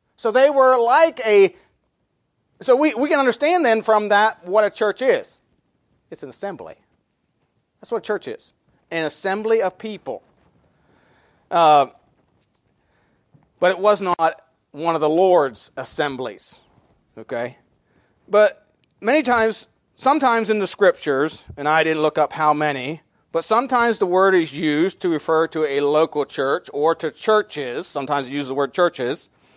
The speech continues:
Or sometimes it's used in an institutional sense, as it is here in Matthew sixteen. And the best way I can illustrate this is go to Ephesians chapter five. Ephesians chapter five. As we think about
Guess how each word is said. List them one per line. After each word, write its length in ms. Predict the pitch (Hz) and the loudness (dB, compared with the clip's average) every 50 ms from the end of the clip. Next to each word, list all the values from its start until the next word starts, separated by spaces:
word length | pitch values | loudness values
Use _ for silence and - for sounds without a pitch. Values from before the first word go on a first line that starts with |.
| _ _ _ _ _ | _ _ _ _ _
Or 280 | - 151 156 170 170 170 | -4 0 4 4 4 4
sometimes 580 | 165 - 220 208 226 233 208 202 185 185 180 185 | 2 0 0 0 0 0 0 0 -2 0 -2 -4
it's 160 | 175 147 151 | -8 -8 -4
used 400 | 170 170 175 180 175 - - 170 | 2 2 2 2 2 -6 -8 -8
in 120 | 160 160 | -6 -6
an 120 | 160 165 160 | -6 -6 -4
institutional 760 | 175 185 185 - - 143 - 202 214 214 - - 156 147 | -6 -6 -6 -6 -12 -6 -2 -2 -2 -2 -2 -4 -6 -6
sense, 420 | 135 - - 139 143 151 147 - _ _ _ _ _ _ - | -6 -6 -6 -6 -6 -6 -6 -8 _ _ _ _ _ _ -6
as 240 | 147 151 151 147 160 | 0 0 0 0 0
it 80 | 156 | -6
is 140 | 156 147 143 | -8 -8 -6
here 160 | 165 160 151 | -4 -2 0
in 100 | 147 135 | 0 -2
Matthew 300 | 135 139 135 127 - 135 | -2 -4 -6 -6 -6 -10
sixteen. 480 | 123 - 143 135 - - - 180 151 113 - - - - - - | -10 -8 -10 -10 -10 -8 -6 -6 -6 -6 -10 -20 -20 -20 -18 -10
And 140 | - 160 165 | -8 -8 -4
the 40 | 147 | 0
best 220 | 226 311 339 - | 0 0 0 0
way 160 | 320 277 233 | 0 2 2
I 80 | 208 196 | 2 2
can 100 | 180 180 | 2 0
illustrate 440 | 175 185 190 175 - - 170 156 147 | 0 2 2 0 2 2 0 0 2
this 160 | 156 156 - | 0 -2 -2
is 80 | - 127 | -2 -6
go 140 | 127 147 143 | -2 -2 0
to 80 | 139 | 0
Ephesians 540 | 131 123 127 - - 135 123 117 127 110 104 - | -2 -4 -8 -10 -10 -12 -10 -10 -12 -16 -18 -16
chapter 300 | - 110 95 - - 104 | -14 -12 -12 -12 -14 -12
five. 360 | - 175 170 147 110 - _ _ _ _ _ _ _ _ _ _ | -6 -4 -2 -2 -2 -4 _ _ _ _ _ _ _ _ _ _
Ephesians 460 | - 135 127 - 190 185 151 147 127 - | -18 -16 -12 -10 -10 -10 -8 -10 -14 -10
chapter 320 | - 131 123 107 - 120 | -8 -8 -8 -8 -12 -16
five. 340 | - - 139 120 87 71 - _ - - _ _ _ _ _ _ _ _ _ _ _ | -8 -6 -6 -6 -6 -8 -14 _ -20 -20 _ _ _ _ _ _ _ _ _ _ _
As 140 | - 135 131 | -12 -8 -6
we 100 | 151 143 | -6 -4
think 160 | 156 190 190 | -4 -4 -2
about 500 | 196 170 156 147 147 143 143 156 - _ | -2 0 2 4 4 4 2 2 -2 _